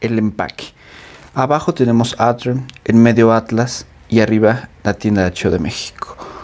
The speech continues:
No se puede comparar una empresa cien por ciento dedicada a esto con grandes fondos y muchos años con una empresa mexicana relativamente pequeña comparada a las otras, a eso me refiero,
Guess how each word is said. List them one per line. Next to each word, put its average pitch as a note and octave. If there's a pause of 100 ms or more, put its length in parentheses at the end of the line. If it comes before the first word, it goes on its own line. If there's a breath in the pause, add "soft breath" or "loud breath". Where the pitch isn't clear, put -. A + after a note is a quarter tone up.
(520 loud breath)
No C3
se D#3
puede C3+
comparar G2+ (140)
una G#2+ (300 loud breath)
empresa G#2+ (680 loud breath)
cien B2+
por B2
ciento G#2+
dedicada G2
a G2
esto G2+
con F2
grandes G#2
fondos G2 (560 loud breath)
y G2+
muchos A2+
años G2+ (760 loud breath)
con G#2+
una A#2+
empresa A#2
mexicana A2+ (320)
relativamente G2+
pequeña A#2 (640 loud breath)
comparada F#2+
a -
las F#2
otras, A2+
a -
eso -
me -
refiero, D3